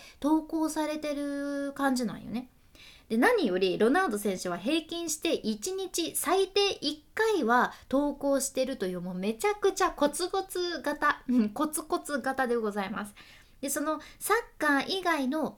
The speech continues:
フィットネスとか、家族との写真とか、もう贅沢でお金持ちのリッチなライフスタイルの写真を投稿することで、サッカーに興味がなくても、そのロナウド選手のライフスタ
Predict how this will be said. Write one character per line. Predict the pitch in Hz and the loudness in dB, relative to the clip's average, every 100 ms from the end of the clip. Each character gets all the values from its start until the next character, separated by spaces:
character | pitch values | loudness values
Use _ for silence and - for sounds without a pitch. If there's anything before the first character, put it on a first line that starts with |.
| _ | _
フ | 302 | -8
ィ | 294 | -6
ッ | |
ト | - 175 | -6 -6
ネ | 156 | -6
ス | - 285 | -6 -6
と | 302 190 | -6 -10
か、 | - | -4
家 | 285 | -2
族 | 285 269 - | 0 -2 -2
と | 190 | -6
の | 180 | -4
写 | 185 196 | -8 -6
真 | 220 226 220 | -2 -2 -2
と | 208 | -4
か、 | 196 190 | -4 -4
も | 196 | -2
う | 185 | -2
贅 | 202 208 226 | 2 2 2
沢 | 233 196 | -2 -4
で | 175 | -4
お | 170 | -2
金 | 214 214 | 0 2
持 | 208 | 0
ち | 208 | 0
の | 202 196 - - 220 | -4 -6 -12 -8 2
リ | 370 | 2
ッ | 370 | 2
チ | - 247 | -4 -2
な | 202 185 | 0 2
ラ | 226 | 2
イ | 285 | 2
フ | 330 320 | -2 -4
ス | - | 0
タ | 349 | 2
イ | 330 | 2
ル | 233 | -2
の | 214 | -2
写 | 208 208 | -4 -4
真 | 240 240 | -2 -2
を | 233 | 0
投 | 240 247 | 2 2
稿 | 247 277 277 | 2 -2 -2
す | 311 | -4
る | 311 | -6
こ | 330 330 | -6 -4
と | 262 | -2
で、 | 214 247 226 - - - - | -2 -2 -4 -8 -20 -20 -12
サ | - 403 | -4 0
ッ | 539 554 - | 0 -4 0
カ | 370 330 | 2 4
ー | 269 | 4
に | 220 | 2
興 | 208 339 370 359 | 2 2 4 2
味 | 269 | 0
が | 233 226 | 0 -2
な | 285 | -2
く | 311 294 | -2 -6
て | 277 240 | -4 -4
も、 | 262 381 349 | -2 -4 -2
そ | 247 | 0
の | 214 | 0
ロ | 202 220 | 0 2
ナ | 247 | 2
ウ | |
ド | 208 | 0
選 | 185 185 180 | -4 -8 -8
手 | 180 | -8
の | 190 202 - - - | -6 -6 -8 -18 -2
ラ | 214 349 | 2 2
イ | |
フ | 403 440 427 | 2 0 0
ス | |
タ | - | 0